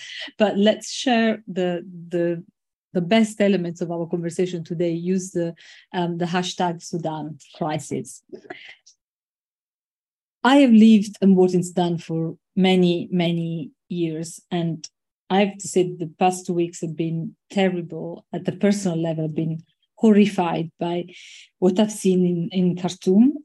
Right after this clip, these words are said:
Um, last week, it was twenty years, um, since the attack of the Sudan, like, two weeks ago, really, the Sudan Liberation Movement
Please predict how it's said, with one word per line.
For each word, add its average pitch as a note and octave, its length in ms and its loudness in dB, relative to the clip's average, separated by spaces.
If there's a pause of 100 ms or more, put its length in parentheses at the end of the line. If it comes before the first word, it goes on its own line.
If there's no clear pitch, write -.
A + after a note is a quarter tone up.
(140)
Um, F3+ 480 -4 (200)
last C4+ 300 4
week, A#3 220 2
it A3 60 8
was F#3+ 540 2
twenty A3 460 0
years, G3 800 -2 (200)
um, E3 560 -8 (320)
since F#3 340 0
the F3+ 80 4
attack F3+ 480 -2 (100)
of D#3+ 280 -8
the E3 60 -8
Sudan, E3+ 480 -4
like, F3+ 220 -4
two - 140 -10
weeks E3 280 -10
ago, D#3 160 -8
really, D#3 420 -4
the E3 100 -6
Sudan F#3 300 0
Liberation E3+ 600 0
Movement E3 500 -8